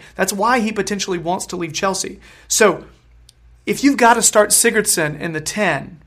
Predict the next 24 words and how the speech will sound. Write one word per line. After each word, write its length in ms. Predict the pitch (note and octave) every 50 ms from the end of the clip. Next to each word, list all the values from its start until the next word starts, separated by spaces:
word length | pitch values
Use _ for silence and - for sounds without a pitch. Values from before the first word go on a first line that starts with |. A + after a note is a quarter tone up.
| - -
role, 460 | F3 E3+ D#3 D3 - - - - - _ - - - _ _ _ -
you 100 | - F#3
know, 180 | F3 E3+ E3 F#3
in 260 | - G#3+ F#3+ G3 F#3+
that, 360 | F#3 F3 E3+ E3+ - - - _ _ - - - _ _ _ _ - -
in 140 | G3 F#3
the 80 | F3 E3
three, 600 | E3 - - A3+ A3+ A#3 A3+ G#3 E3 C#3+ B2+ - - - - _ _ _ - F#4+
in 160 | D4 G3 E3+ E3
the 60 | D#3+
four 240 | D#3+ - F#3+ F#3 F#3
three 200 | F#3 G3 G3 F#3+
three, 240 | F#3+ G3 G#3 A3 A3+
that, 280 | F#3 F3 D#3+ - - - - - -
that 320 | - - - - _ -
middle 420 | - G#3 F3 F3+ F#3 G3 G#3+ A3+
three, 440 | A3+ A3+ - C4 C4 C#4 D4 C#4+ C#4+ - - - - - - _ _ _ _ - - - _ _ _ _ - - - _ _ _ _ - B3
do 180 | E3 D#3 F#3+
you 220 | G3 F#3+ G#3 A#3 A#3
play, 640 | A#3 - A#3 A#3 A#3 A3+ G#3+ G3+ G3+ G3+ G3 F#3 - - _ _ - - - _ _ _ - - - - _ _ - - - _ _ -
do 80 | - G3
you 100 | G#3 G#3
play 160 | A3 A3+ G#3
Loftus-Cheek 720 | G3 G3 F#3+ F#3+ - G3 - - - - B3+ A3+ A3 -